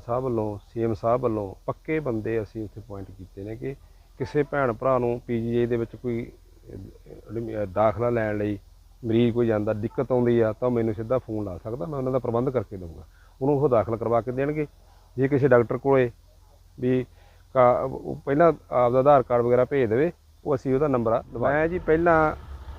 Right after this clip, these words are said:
ਜਿਹੜੀ ਵੀ ਜਦੋਂ ਸਮਾਂ ਹੁੰਦਾ ਹੈ, ਪਹਿਲਾਂ ਅਸੀਂ ਹਰ ਪਿੰਡ ਦੇ ਵਿੱਚ ਜਾ ਕੇ ਪੌਦੇ ਲਾਉਣ ਦੀ ਜਿਹੜੀ ਮੁਹਿੰਮ ਆ, ਅਸੀਂ ਕੁਰੜ ਪਿੰਡ ਤੋਂ ਸ਼ੁਰੂ ਕਰੀ ਸੀ। ਉੱਥੇ ਬਾਰਾਂ ਸੌ ਦੇ ਕਰੀਬ ਪੌਦਾ ਲਾਇਆ, ਸਾਪੇ ਲਾਇਆ, ਸਹੇੜੇ ਲਾਇਆ। ਉਦੋਂ ਬਾਅਦ ਦੇਖੋ ਦੇਖ ਲੋਕਾਂ ਨੇ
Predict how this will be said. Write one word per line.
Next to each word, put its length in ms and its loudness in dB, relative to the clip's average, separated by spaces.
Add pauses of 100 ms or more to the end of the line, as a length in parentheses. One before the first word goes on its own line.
(160)
ਜਿਹੜੀ 260 8
ਵੀ 100 4
ਜਦੋਂ 300 2
ਸਮਾਂ 320 2
ਹੁੰਦਾ 360 4
ਹੈ, 40 -12 (500)
ਪਹਿਲਾਂ 260 8
ਅਸੀਂ 300 0 (600)
ਹਰ 400 10 (800)
ਪਿੰਡ 180 4
ਦੇ 140 6
ਵਿੱਚ 160 2
ਜਾ 200 8
ਕੇ 180 -6 (600)
ਪੌਦੇ 300 10
ਲਾਉਣ 200 6
ਦੀ 80 0
ਜਿਹੜੀ 120 2
ਮੁਹਿੰਮ 280 2
ਆ, 140 -2 (220)
ਅਸੀਂ 120 -2
ਕੁਰੜ 240 2
ਪਿੰਡ 220 2
ਤੋਂ 120 -4
ਸ਼ੁਰੂ 200 -2
ਕਰੀ 180 2
ਸੀ। 60 -4
ਉੱਥੇ 120 -2
ਬਾਰਾਂ 320 6
ਸੌ 100 0
ਦੇ 100 4
ਕਰੀਬ 200 0
ਪੌਦਾ 260 2
ਲਾਇਆ, 240 2
ਸਾਪੇ 460 0
ਲਾਇਆ, 260 4
ਸਹੇੜੇ 540 2
ਲਾਇਆ। 300 6 (480)
ਉਦੋਂ 200 10
ਬਾਅਦ 140 10
ਦੇਖੋ 460 6
ਦੇਖ 200 10
ਲੋਕਾਂ 300 4
ਨੇ 220 4